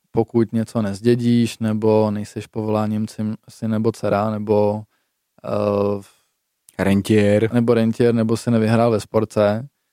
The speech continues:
Speaker 1: tak, eh, i od všech mých velmi úspěšných známých a kamarádů slyším jenom to, „Adame, nijak jinak než prací, prací a znova prací se nikam nedostaneš.“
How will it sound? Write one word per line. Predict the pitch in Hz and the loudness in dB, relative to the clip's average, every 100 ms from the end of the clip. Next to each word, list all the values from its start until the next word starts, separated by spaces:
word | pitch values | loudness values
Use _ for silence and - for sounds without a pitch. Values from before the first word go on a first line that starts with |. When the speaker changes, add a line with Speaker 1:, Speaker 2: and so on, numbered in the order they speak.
| _ _ | _ _
Speaker 1:
tak, | - 110 107 - _ | -4 0 0 -4 _
eh, | 117 113 113 110 110 - _ _ _ _ _ | 0 2 4 4 2 -2 _ _ _ _ _
i | 123 | 2
od | 120 | 2
všech | - 127 120 - _ _ _ - | 0 2 2 0 _ _ _ -4
mých | 120 117 117 - _ | 0 0 -2 -10 _
velmi | 117 120 120 120 | -4 0 0 -4
úspěšných | - 113 - 117 120 - | -6 -8 -6 -4 -4 -6
známých | 117 113 107 110 - | -4 0 2 0 -2
a | 120 | -2
kamarádů | 120 117 110 104 110 | 2 2 2 0 -2
slyším | 113 113 - 117 | -4 -4 -4 0
jenom | 117 117 | 0 0
to, | - 117 113 | 2 2 2
„Adame, | 117 113 117 117 117 113 117 _ _ _ _ - | -2 -2 2 2 2 0 -6 _ _ _ _ -2
nijak | 110 117 120 - | 2 2 0 -2
jinak | 113 113 107 - | -2 0 -2 -4
než | 110 107 - | -4 -4 -6
prací, | - 107 101 - 107 | -4 -4 -4 -8 -8
prací | - 104 - 123 | -6 -8 -6 -6
a | |
znova | 110 110 104 107 | -2 -2 0 0
prací | 110 101 - 110 107 113 - _ _ _ | 0 -2 -2 -4 -4 -6 -12 _ _ _
se | - 117 | -2 0
nikam | 113 123 123 | 0 0 2
nedostaneš.“ | 113 113 - 107 101 110 127 - | 2 0 -2 -2 -2 -4 -8 -14